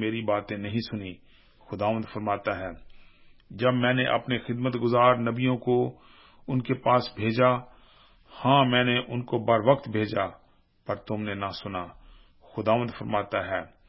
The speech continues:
پس تم آئے اسیری کے سب لوگوں، جن کو میں نے یروشلم سے بابل کو بھیجا ہے، خداوند کا کلام سنو۔ رب الفاظ اسرائیل کا خدا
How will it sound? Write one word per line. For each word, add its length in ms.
پس 200
تم 120
آئے 120
اسیری 440
کے 80
سب 220
لوگوں، 320
جن 260
کو 140
میں 180
نے 80
یروشلم 460
سے 260
بابل 340
کو 80
بھیجا 320
ہے، 180
خداوند 440
کا 160
کلام 280
سنو۔ 300
رب 200
الفاظ 540
اسرائیل 400
کا 140
خدا 280